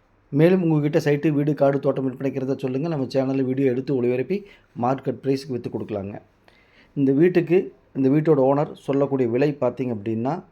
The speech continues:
பதினோரு லட்சங்க. மொத்தம் பதினோரு லட்ச ரூபா. நீங்க ஒரு ரெண்டு ரூபாயோ, மூணு ரூபாயோ,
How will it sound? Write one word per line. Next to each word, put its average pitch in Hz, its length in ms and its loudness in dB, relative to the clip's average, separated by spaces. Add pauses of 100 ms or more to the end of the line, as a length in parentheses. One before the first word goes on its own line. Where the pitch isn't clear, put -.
(420)
பதினோரு 160 540 2
லட்சங்க. 120 680 -4 (600)
மொத்தம் 123 360 -2
பதினோரு 127 420 0
லட்ச 117 160 -6
ரூபா. 127 340 -4 (420)
நீங்க 160 200 2
ஒரு 139 100 4
ரெண்டு 143 200 2
ரூபாயோ, 156 220 4
மூணு 147 280 0
ரூபாயோ, 139 380 2